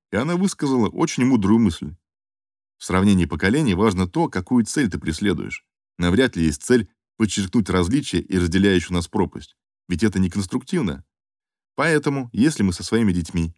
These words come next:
хотим достичь согласия и синхронизации, то надо, наоборот, сравнивать и искать наше общее. Если мы хотим быть услышанными, мы должны завоевать доверие,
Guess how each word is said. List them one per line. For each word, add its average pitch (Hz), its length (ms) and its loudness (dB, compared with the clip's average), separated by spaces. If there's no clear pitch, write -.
хотим 95 280 0
достичь 95 320 0
согласия 101 560 0
и 92 80 -2
синхронизации, 82 920 -4
то 90 100 -2
надо, 98 200 2
наоборот, 92 500 2
сравнивать 95 600 0
и 90 60 -2
искать 95 340 -2
наше 98 400 -2
общее. 95 640 -2
Если 101 280 2
мы 95 100 0
хотим 98 300 -2
быть 90 160 -2
услышанными, 90 680 -4
мы 95 140 2
должны 98 280 2
завоевать 90 500 2
доверие, 87 520 2